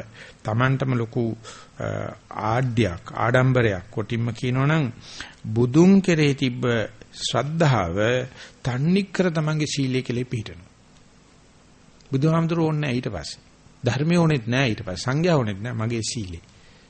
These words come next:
ඒක තමයි බුදුහාමුදුරුවෝ අපට දෙන විවේකයේ. මං ගැන පද-, අදහන පටන් අරගනි.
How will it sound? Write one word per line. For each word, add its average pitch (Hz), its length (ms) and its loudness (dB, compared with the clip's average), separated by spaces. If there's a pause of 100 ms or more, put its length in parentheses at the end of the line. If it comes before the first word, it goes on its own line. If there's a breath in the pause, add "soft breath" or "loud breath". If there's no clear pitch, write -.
(440 loud breath)
ඒක 135 200 4
තමයි 139 240 2
බුදුහාමුදුරුවෝ 127 520 0
අපට 117 200 -4
දෙන 117 240 0
විවේකයේ. 117 640 -2 (280 loud breath)
මං 143 180 0
ගැන 160 180 2
පද-, 143 340 -2
අදහන 123 500 -4
පටන් 107 340 -2
අරගනි. 127 320 0